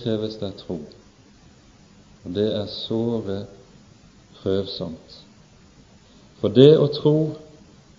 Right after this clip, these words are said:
når alt ser greit og godt ut, det er lett.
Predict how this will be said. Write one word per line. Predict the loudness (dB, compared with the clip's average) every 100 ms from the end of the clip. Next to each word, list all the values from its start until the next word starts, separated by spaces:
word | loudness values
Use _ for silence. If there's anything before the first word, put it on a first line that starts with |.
| -20 -20 -20 -20 -10
når | -4 6
alt | 6 6 0
ser | -2 2
greit | 2 0 -2
og | -4
godt | 0 -2 -2
ut, | -4 -4 -12 -20 -12
det | 0 2
er | 2
lett. | 0 -6